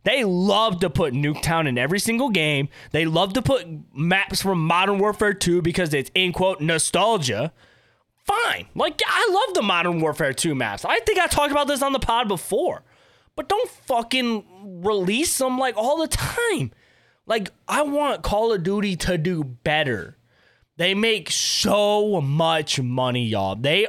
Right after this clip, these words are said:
are, we're talking billions and billions of dollars to just make a higher resolution of high rise?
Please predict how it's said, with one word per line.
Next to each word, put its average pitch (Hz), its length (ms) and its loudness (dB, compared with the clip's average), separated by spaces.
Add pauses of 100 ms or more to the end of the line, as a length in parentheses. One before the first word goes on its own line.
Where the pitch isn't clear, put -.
(100)
are, 160 340 2
we're 175 120 0
talking 233 680 -2
billions 196 640 0
and 147 220 -2
billions 147 420 0
of 123 100 0
dollars 101 680 -4 (600)
to 170 120 -2
just 147 400 -2 (1300)
make 156 160 0
a 151 80 2
higher 165 280 4
resolution 147 600 0
of 110 100 -2
high 123 220 0
rise? 453 500 0